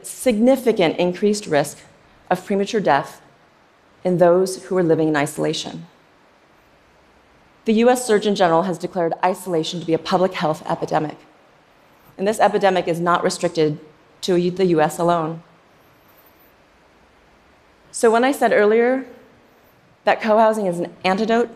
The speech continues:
to isolation, what I should have said is that co-housing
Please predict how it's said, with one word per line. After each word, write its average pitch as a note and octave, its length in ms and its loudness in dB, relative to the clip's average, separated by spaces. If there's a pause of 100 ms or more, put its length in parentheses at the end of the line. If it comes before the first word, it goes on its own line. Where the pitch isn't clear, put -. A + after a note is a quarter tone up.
(300)
to - 120 -8
isolation, F#3 680 -2 (1900)
what G#3 120 2
I G#3+ 80 6
should B3 220 0
have C4 80 0
said D#3 380 2 (800)
is G3 80 -2
that - 180 0
co-housing E3 680 2